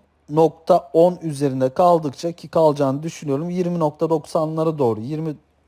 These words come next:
yirmilere doğru diyeyim ben size. Hani yirmi nokta doksan kuruştan geçiyor direnç hattı. Oraya doğru yükseliş hareketin devamını bekliyoruz. Daha sonra oralardan tekrardan dönüşler alabiliriz. Geçersek tabii yirmi bir seksen hede-, hedef olacak.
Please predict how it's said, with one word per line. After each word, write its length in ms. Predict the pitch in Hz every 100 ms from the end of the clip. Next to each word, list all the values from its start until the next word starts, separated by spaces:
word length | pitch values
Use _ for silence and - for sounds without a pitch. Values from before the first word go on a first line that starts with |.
| -
yirmilere 440 | 170 156 151 151 135
doğru 280 | 120 113 120
diyeyim 220 | 117 117
ben 160 | 117
size. 300 | 113 - 180 - - _ -
Hani 140 | 143
yirmi 280 | 147 151 147
nokta 280 | 139 - 151
doksan 380 | 139 - 151
kuruştan 520 | 147 147 131 151 143 131
geçiyor 280 | 117 127
direnç 340 | 123 139 131 -
hattı. 360 | 113 - 190 - - - _ _ -
Oraya 380 | 220 220 185 151
doğru 340 | 151 190 208 _
yükseliş 460 | 180 180 190 170 -
hareketin 460 | 147 156 147 190
devamını 440 | 180 170 156 175 175
bekliyoruz. 580 | 165 _ 160 147 185 -
Daha 160 | 175 156
sonra 200 | 156 156
oralardan 520 | 147 131 123 147 170
tekrardan 600 | - 156 139 127 156 156
dönüşler 380 | 135 143 175 180
alabiliriz. 500 | 151 147 127 107 -
Geçersek 580 | 196 - 135 127 120
tabii 220 | - 170 185
yirmi 280 | 165 160
bir 100 | 151
seksen 400 | 143 151 135 160
hede-, 240 | 156 147 151 123
hedef 300 | 151 151 143
olacak. 320 | 131 131 180